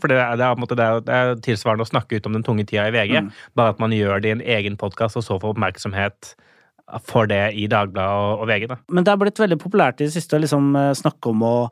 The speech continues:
Speaker 2: ta kontroll på narrativ og eie sin egen historie, og det er vel det han prøvde å gjøre her da, for han visste vel at det ulma litt her, eh, både her og der, med folk som var,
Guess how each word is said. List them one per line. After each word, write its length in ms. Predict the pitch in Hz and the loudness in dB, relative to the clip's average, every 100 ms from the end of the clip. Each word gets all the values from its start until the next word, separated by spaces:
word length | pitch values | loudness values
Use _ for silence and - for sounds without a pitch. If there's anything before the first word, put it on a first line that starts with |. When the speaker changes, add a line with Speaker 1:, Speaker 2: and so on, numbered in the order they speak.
| - - _ - | -8 -20 _ 0
Speaker 2:
ta 140 | 131 | 0
kontroll 460 | 120 139 - 135 107 98 | 2 0 2 2 0 -2
på 140 | 127 | 0
narrativ 720 | 127 101 104 107 - 131 117 127 | 2 0 -2 -4 0 0 2 2
og 140 | 127 - | 2 2
eie 220 | 147 117 | 2 2
sin 220 | 104 127 143 | -2 0 0
egen 220 | 104 123 | 0 0
historie, 400 | 143 - 123 135 | 0 2 2 4
og 80 | 185 | 4
det 60 | 170 | 4
er 60 | 180 | 2
vel 80 | |
det 80 | 180 | 2
han 140 | 143 175 | 0 -2
prøvde 560 | - 214 147 101 98 | -2 0 0 -2 0
å 60 | 127 | 2
gjøre 380 | 165 151 85 101 | 4 2 0 -2
her 220 | - 196 196 | 0 2 2
da, 60 | |
for 140 | 147 151 | 2 0
han 80 | 156 | 0
visste 300 | - - 107 | -4 -4 -2
vel 100 | 131 | -2
at 140 | 135 | 0
det 80 | 151 180 | 0 4
ulma 300 | 147 110 107 | 4 2 0
litt 300 | 110 123 - | -2 -4 -4
her, 240 | - 190 160 - - - - 147 | 0 2 2 -4 -18 -16 0 2
eh, 440 | 143 139 139 139 | 4 2 2 0
både 320 | 135 135 123 120 | 0 0 0 0
her 240 | 117 104 117 | -2 -2 -2
og 40 | |
der, 260 | 143 190 185 | 0 2 0
med 320 | 156 139 143 | 0 0 0
folk 240 | - 113 104 | -2 -4 -4
som 160 | - 127 | -4 -2
var, 240 | 120 123 | 0 0